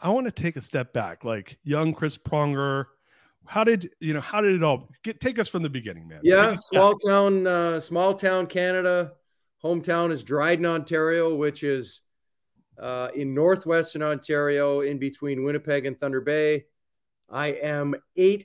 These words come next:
Speaker 2: hours straight north of Minneapolis, Minnesota. So think how cold Minneapolis is, and go eight hours north of that.
Speaker 1: Wow.
Speaker 2: And it's cold. Um,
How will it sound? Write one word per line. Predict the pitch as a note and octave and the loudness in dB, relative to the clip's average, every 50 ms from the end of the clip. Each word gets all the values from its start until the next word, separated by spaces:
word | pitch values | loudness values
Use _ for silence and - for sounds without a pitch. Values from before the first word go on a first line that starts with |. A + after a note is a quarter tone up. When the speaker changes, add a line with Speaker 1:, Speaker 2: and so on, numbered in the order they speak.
| - C#3+ | -6 -4
Speaker 2:
hours | D#3+ E3+ F3 F3+ F3+ F3 F3 D#3+ E3 - | -2 2 2 2 4 2 2 0 -2 -6
straight | - - - - E3 E3 E3+ F3 E3+ | -12 -8 -4 0 2 2 2 2 0
north | E3+ E3 E3 E3+ E3 E3 | -2 -2 -2 -2 -2 -2
of | D3+ B2 B2+ | -4 -4 -2
Minneapolis, | D3 D3+ D3 D3 C#3+ C#3+ C#3+ - D3 C#3 - - | -2 0 0 0 0 -2 -2 -4 -6 -6 -6 -6
Minnesota. | C#3+ C#3 C#3 C#3 - - C#3 C#3+ D3+ E3 | -4 -4 -4 -4 -4 -4 -2 -2 -2 -4
So | D#3 - - C3 | -4 -6 -8 -10
think | A#2+ - F3+ G3 G3+ G3+ | -6 -2 -2 -2 0 2
how | A#3 A3+ G3+ | 0 0 4
cold | G3+ G#3+ G#3 G3+ F#3+ | 6 6 6 8 8
Minneapolis | G3+ G3 G3 F#3+ F#3 G3 G3+ G3+ G3+ G3 - | 6 4 6 4 4 2 0 -4 -6 -2 0
is, | G#3 A3 A#3 G3+ - - _ _ _ _ _ _ _ _ - | 0 0 0 -4 -12 -20 _ _ _ _ _ _ _ _ -6
and | D#3 D#3+ D3 | -6 -2 2
go | E3 E3 F3+ F3+ | 4 4 4 8
eight | F#3+ F#3+ G3+ G3 | 8 8 10 10
hours | G3 F#3+ F#3+ G3 F#3+ F3+ - | 8 6 6 6 4 4 2
north | D#3+ E3+ F3 E3+ E3+ E3+ | 2 2 2 2 0 0
of | D3 | 0
that. | C#3+ D3+ D3+ E3+ F3+ F#3 F3+ _ _ _ | 0 0 0 -2 -4 -6 -10 _ _ _
Speaker 1:
Wow. | - E2 E2+ E2+ F2 F2 E2+ - _ _ - | -16 -14 -14 -12 -12 -12 -14 -14 _ _ -2
Speaker 2:
And | E3 E3 D#3+ | 0 4 4
it's | D#3+ E3+ E3 - | 4 4 2 0
cold. | - F3+ F3 E3+ D#3 B2+ F#2+ - _ _ _ _ _ _ _ _ _ _ _ _ _ _ - | 2 6 6 6 6 4 2 -4 _ _ _ _ _ _ _ _ _ _ _ _ _ _ -10
Um, | - C3+ C3+ C#3 C#3 C#3 C#3 C#3 C#3 C#3 C#3 C#3 C3+ C3+ C3+ C3 C3 B2 - | -6 -4 -2 0 0 0 0 0 0 0 0 0 0 -2 -2 -4 -8 -12 -14